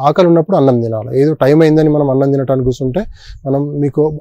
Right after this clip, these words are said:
ఆకలే ఉండదు, మీరు తింటున్నారు. తినే ఆహారం ముఖ్యం కాదు, మనం అది ఎంత జీర్ణిస్తామో దాంతోని,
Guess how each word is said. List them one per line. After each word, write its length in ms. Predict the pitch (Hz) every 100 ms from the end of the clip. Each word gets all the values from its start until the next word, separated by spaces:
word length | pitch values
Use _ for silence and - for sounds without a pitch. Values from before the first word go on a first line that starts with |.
| 131
ఆకలే 280 | 135 175
ఉండదు, 300 | 165 147 139
మీరు 220 | 135 131 131
తింటున్నారు. 800 | 139 147 143 135 131 123 123 131 _ _ -
తినే 140 | 160
ఆహారం 320 | 175 165 175
ముఖ్యం 300 | 151 - 156
కాదు, 360 | 131 135 107 101
మనం 220 | 120 131
అది 160 | 135 139
ఎంత 220 | 135 147
జీర్ణిస్తామో 680 | 175 151 151 139 - 127 101 - _ -
దాంతోని, 400 | 131 131 143 151